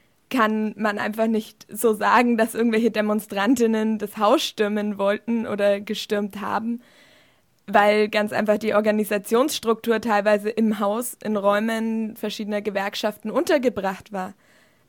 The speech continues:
Ähm, und da ist natürlich, dass dann da die Polizei oder eben auch N N davon spricht, ähm, dass das Gewerkschaftshaus gestürmt werden sollte oder wurde,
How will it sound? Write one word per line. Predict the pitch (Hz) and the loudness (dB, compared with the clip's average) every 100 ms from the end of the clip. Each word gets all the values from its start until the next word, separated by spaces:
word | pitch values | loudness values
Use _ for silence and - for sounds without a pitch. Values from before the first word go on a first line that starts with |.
| _ | _
Ähm, | 202 208 208 196 208 _ _ _ - _ _ _ _ | -2 0 0 -2 -6 _ _ _ -20 _ _ _ _
und | 233 214 | 0 2
da | 190 | 2
ist | 226 - | 2 2
natürlich, | 226 220 202 214 220 | 2 2 4 2 2
dass | - 208 | -2 -2
dann | - 208 | 0 0
da | 208 202 202 202 - - - _ | 2 0 0 -2 -8 -12 -20 _
die | 214 | -14
Polizei | 202 - 214 208 - - - 220 226 | -10 -2 0 0 -6 -4 0 2 2
oder | 214 208 | 2 2
eben | 202 202 | 2 -4
auch | 214 202 - - | -2 -4 -6 -10
N | - 202 | -10 -8
N | 226 214 | -4 0
davon | 214 214 202 | 0 0 -6
spricht, | - - 208 240 - _ _ _ _ _ _ | -6 -4 -4 -4 -10 _ _ _ _ _ _
ähm, | 220 208 208 | 0 0 0
dass | 202 208 - - _ - | -2 -4 -12 -14 _ -20
das | - 202 | -12 -8
Gewerkschaftshaus | 208 110 - 240 220 226 196 190 | -6 -4 -2 -2 -2 -2 -2 -2
gestürmt | 202 - 202 220 233 - - - - _ | -8 -4 -2 0 -2 -8 -20 -20 -20 _
werden | 202 196 196 | -6 -4 -8
sollte | 196 190 208 214 196 | -6 -2 -2 -2 -4
oder | 190 185 | -4 -4
wurde, | 190 202 214 | -2 -2 -2